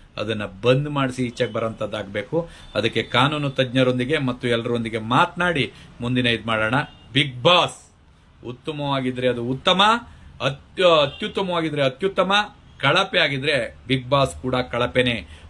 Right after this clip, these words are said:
ಅದನ್ನ ಒಳ್ಳೆ ರೀತಿಯ ಸಂಸ್ಕೃತಿಯನ್ನು ಬೆಳೆಸಬೇಕಾದ ಬಿಗ್ ಬಾಸ್ಗಳು ಹಣದ ಆಸೆಗಾಗಿ ಯಾವುದೋ ಇತ್ತೀಚೆಗೆ ಬರೀ ಕಿತ್ತೋದ್ ಕ-, ಇಂಗ್ಲೀಷ ಮಾತಾಡ್ಕೊಂಡು ಕೂತ್ಕೊಂತಾರೆ, ಅದೆಲ್ಲ ಇದೆ, ಅದೆಲ್ಲ ಬದಲಾವಣೆ ಆಗ್ಲಿ ಅಂತ ಹೇಳ್ತಾ ನಮಸ್ಕಾರ. ನಾನು ನಿಮ್ಮ ರವಿ ಶೆಟ್ಟಿ ಬೈಂದೂರು.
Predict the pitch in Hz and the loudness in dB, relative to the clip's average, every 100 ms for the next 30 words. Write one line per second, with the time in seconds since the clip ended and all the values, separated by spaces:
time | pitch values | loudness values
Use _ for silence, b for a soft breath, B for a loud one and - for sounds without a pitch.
0 | - 110 117 107 - - 123 151 160 151 | -6 -2 -2 -2 -6 0 2 4 4 2
1 | 143 131 135 135 - 165 160 143 131 135 | -4 -4 -2 -6 -6 -6 -4 -2 0 0
2 | 127 135 127 123 120 127 131 160 160 156 | 0 -2 -2 -2 -2 -2 -2 2 0 0
3 | 151 127 - B B 123 147 143 135 143 | -2 -2 -6 B B 0 0 2 4 2
4 | 143 151 151 143 135 127 139 147 135 - | 0 0 0 0 0 2 2 2 0 0
5 | 123 127 127 135 143 127 135 139 - 139 | -6 -8 -6 -6 -6 -2 -2 -2 -6 -10
6 | 139 151 - 123 123 123 139 143 147 135 | -6 -6 -2 -2 0 -2 -2 0 0 0
7 | 135 127 135 127 127 131 127 117 107 - | -2 -4 -4 -6 -6 -6 -4 -4 -6 -10
8 | - - - 127 185 165 139 123 - - | -20 -8 2 4 4 4 2 -2 -2 -14
9 | 123 123 135 120 95 123 127 196 190 175 | -2 0 2 0 0 -2 2 4 4 2
10 | 151 143 135 127 120 135 139 135 113 - | 0 0 -2 -2 0 0 0 -2 -2 -4
11 | - - - - - - - - - - | -20 -20 -20 -20 -20 -20 -18 -16 -16 -16
12 | - 98 139 139 127 98 - 95 98 117 | -12 -2 -2 0 0 0 -4 -10 -4 -2
13 | 117 107 107 101 101 107 98 98 101 117 | -2 -4 -2 -2 -2 -4 -4 -4 -2 -4